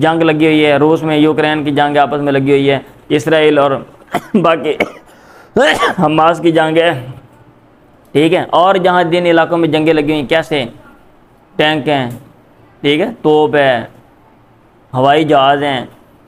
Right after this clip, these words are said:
ठीक है, और मुख्तलिफ़ किस्म के, और, अ, मिसाइल दागे जाते हैं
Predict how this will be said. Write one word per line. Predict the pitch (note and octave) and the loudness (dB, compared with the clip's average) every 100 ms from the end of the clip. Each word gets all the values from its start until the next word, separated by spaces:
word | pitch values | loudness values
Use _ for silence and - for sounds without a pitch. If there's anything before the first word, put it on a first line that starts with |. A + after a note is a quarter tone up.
| _ _ - | _ _ -4
ठीक | C#3+ D3 | -2 -4
है, | C#4 - | -6 -4
और | D3 | 0
मुख्तलिफ़ | D#3+ D3+ E3+ D#3 | 0 0 0 0
किस्म | D#3+ D#3+ D3+ | 0 -2 0
के, | C#3 B2 - - - - _ - | -2 -2 -6 -20 -20 -20 _ -4
और, | D3+ D3+ D#3 | 0 2 4
अ, | D#3 D#3 D#3 - | 4 4 2 0
मिसाइल | C#3+ D#3 D#3 D#3 D#3+ D#3 | 0 2 2 2 2 2
दागे | D#3 D#3 | 2 2
जाते | D3+ D3 C#3+ | 2 0 0
हैं | D3 C#3 A#2 | -2 -2 -4